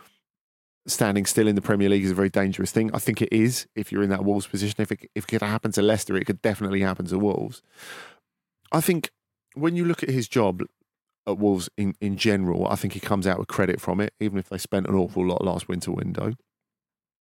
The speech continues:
I think if you look at the way it ended at Sevilla was badly, it ended badly. But if you look at what happened after him with Sampaoli before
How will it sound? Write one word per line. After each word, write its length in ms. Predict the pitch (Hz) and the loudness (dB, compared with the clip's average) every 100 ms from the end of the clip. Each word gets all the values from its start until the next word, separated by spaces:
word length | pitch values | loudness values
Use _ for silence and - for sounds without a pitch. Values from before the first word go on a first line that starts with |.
| _ - | _ -4
I 40 | |
think 160 | 110 107 | -2 -2
if 180 | 101 | -4
you 40 | 110 | -2
look 200 | 117 120 | 0 2
at 160 | 104 - _ _ _ _ - | 0 0 _ _ _ _ 0
the 60 | |
way 240 | 107 135 127 | 2 4 2
it 100 | - | 2
ended 320 | 117 110 92 | 2 2 2
at 120 | 87 | 0
Sevilla 340 | - 92 95 85 | -2 0 2 2
was 140 | 87 | -2
badly, 420 | - 101 98 - _ - | 0 0 0 -4 _ -12
it 100 | 87 - 92 | -12 -8 -4
ended 280 | 95 92 87 | -2 0 0
badly. 500 | 101 98 - - 107 _ _ _ | 2 2 0 -8 -10 _ _ _
But 80 | - | -6
if 140 | 110 | -2
you 80 | 135 | 0
look 120 | 139 | 2
at 60 | 139 | 2
what 220 | 123 117 | 2 2
happened 280 | 120 110 104 - | 0 -2 -4 2
after 460 | 117 113 - 92 | 2 2 0 -4
him 240 | 101 101 98 _ _ _ - | -4 -8 -14 _ _ _ -10
with 100 | 98 | -4
Sampaoli 800 | - 98 92 104 92 87 95 - | 0 0 2 2 2 0 -4 -8
before 400 | 90 95 90 | -2 2 2